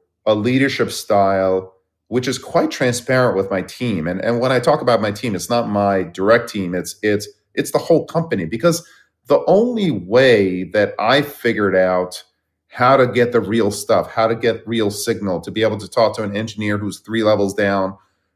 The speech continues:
for her or him to tell me actually what they really think versus what they think I want to hear,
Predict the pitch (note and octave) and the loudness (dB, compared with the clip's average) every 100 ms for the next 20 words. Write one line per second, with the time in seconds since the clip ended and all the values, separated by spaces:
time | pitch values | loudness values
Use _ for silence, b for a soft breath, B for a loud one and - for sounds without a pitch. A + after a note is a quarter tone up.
0 | _ - A#2 A2 G#2+ G#2 G2+ F#2+ - B2+ | _ 0 2 4 4 6 6 4 0 4
1 | B2 A#2 A#2+ A#2 G#2+ G#2 - A#2+ A#2 G#2 | 6 6 4 0 -2 -8 -4 -2 -2 -4
2 | G2+ - A2 - - C3 A#2 G2+ A2 G2+ | -6 -4 -4 -2 -4 -2 0 0 0 0
3 | E2+ A2+ C3+ C3 D#3 D#3+ - _ _ _ | 0 2 2 2 2 2 -6 _ _ _
4 | _ G#2 A#2 - A#2 G#2+ G#2 - - - | _ 4 4 4 2 2 0 -6 -14 -4
5 | G#2+ A2 G#2 - C3+ C3 - G#2+ F3 - | -2 0 -2 0 -2 0 0 2 0 -4
6 | - - F3+ G2+ F#2 E3+ | -8 -6 0 2 2 0